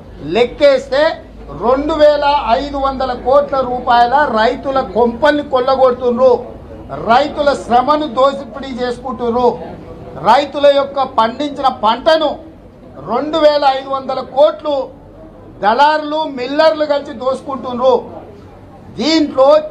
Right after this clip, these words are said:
కేసీఆర్ గారి కుటుంబం యొక్క వాటా ఎంత అని నేను ప్రశ్నిస్తున్నా. నిజంగానే ఈరోజు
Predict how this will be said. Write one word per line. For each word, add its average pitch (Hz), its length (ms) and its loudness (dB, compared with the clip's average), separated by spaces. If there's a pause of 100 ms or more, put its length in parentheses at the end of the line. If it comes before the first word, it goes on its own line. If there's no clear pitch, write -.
కేసీఆర్ 294 560 2
గారి 269 240 0
కుటుంబం 254 600 -4
యొక్క 254 180 -4
వాటా 247 480 2
ఎంత 233 300 0
అని 247 240 0
నేను 233 160 -4
ప్రశ్నిస్తున్నా. 220 920 -2 (1000)
నిజంగానే 294 720 0
ఈరోజు 277 520 2